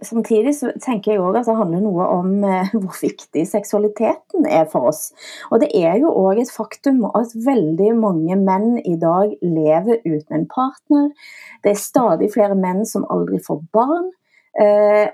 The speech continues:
och det är stadigt fler, alltså färre män som får barn av de som får det, för att säga det så. Kvinnor delar på stadigt färre män. Eh, och det skapar en eller annan form för våldsamhet. När du satt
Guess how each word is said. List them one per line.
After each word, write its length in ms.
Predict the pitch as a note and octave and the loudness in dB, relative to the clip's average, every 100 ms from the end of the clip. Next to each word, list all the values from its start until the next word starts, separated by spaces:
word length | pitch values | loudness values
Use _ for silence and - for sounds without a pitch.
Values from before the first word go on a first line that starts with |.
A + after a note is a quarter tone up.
| - | 0
och 180 | A#3 A#3+ | 2 2
det 160 | A#3 | 2
är 60 | A#3 | 0
stadigt 460 | - G3 E3+ F#3+ | 2 2 2 0
fler, 240 | G#3+ F#3 F#3 - - - - | 2 0 0 -6 -20 -18 -6
alltså 220 | G#3 G#3+ G#3 - | -2 -2 -4 -6
färre 320 | A#3 G#3 A#3+ | -2 -2 0
män 360 | B3 G#3+ F#3+ G#3 | 0 2 2 -2
som 200 | G3+ G3+ | -2 -4
får 240 | G3+ F#3+ | 0 0
barn 260 | F3+ F3 F#3 | 2 0 0
av 120 | F3 | 0
de 80 | F#3+ | -2
som 280 | - - G3 | -4 -6 -6
får 320 | - F#3+ B3 | -2 -2 0
det, 100 | F#3 F#3+ | -2 -2
för 80 | |
att 60 | D#3 | -2
säga 160 | D3+ - | -2 -4
det 60 | |
så. 240 | D3+ F3 D#3+ _ - - - - | -4 -4 -6 _ -20 -20 -20 -2
Kvinnor 320 | B3+ F3 F#3 | 0 2 2
delar 300 | A3 F#3 F3 | 4 2 2
på 160 | F3 A3 - | 0 -4 -4
stadigt 440 | - F3+ D3+ E3 | -2 0 0 -2
färre 240 | - D#3+ E3+ | -2 -2 0
män. 320 | D3+ - E3 _ _ _ _ - | -2 -4 -6 _ _ _ _ 2
Eh, 340 | G3 F#3+ G3 - - | 4 4 2 0 -2
och 140 | A#3 | 2
det 140 | A#3+ C4 | 2 0
skapar 440 | - E3 D3 G3 | -2 -2 0 -2
en 60 | F#3 | 0
eller 100 | D#3+ | 0
annan 120 | D#3+ | 0
form 220 | E3+ F3 | -4 -4
för 120 | G#3+ | -4
våldsamhet. 840 | F#3+ F3 D3+ D#3 - F3 A3 G3 - - - _ _ | -2 0 0 -2 -6 -2 0 -2 -4 -20 -20 _ _
När 120 | B3+ C4 | -2 0
du 240 | D4 F4+ | 0 -2
satt 320 | - E4 E4 | 0 -2 -2